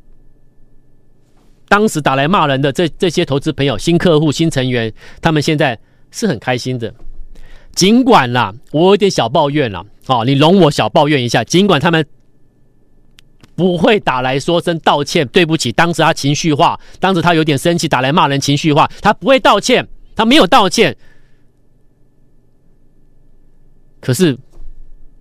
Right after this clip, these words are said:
无所谓啦，至少结局大家都开心就好了啦。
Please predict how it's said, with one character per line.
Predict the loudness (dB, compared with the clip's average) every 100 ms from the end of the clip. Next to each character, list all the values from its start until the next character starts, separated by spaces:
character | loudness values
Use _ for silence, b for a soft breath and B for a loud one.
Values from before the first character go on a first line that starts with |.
| -20 -20 _ -4
无 | -2
所 | -2 -4
谓 | -2 -4
啦， | -4 -12 _ _ _ _ _ _ _
至 | -2
少 | -2 -2
结 | -2 -2
局 | 0 -2
大 | -2
家 | -4
都 | -2
开 | -4
心 | -4 -4
就 | -4
好 | -4 -6
了 | -10
啦。 | -14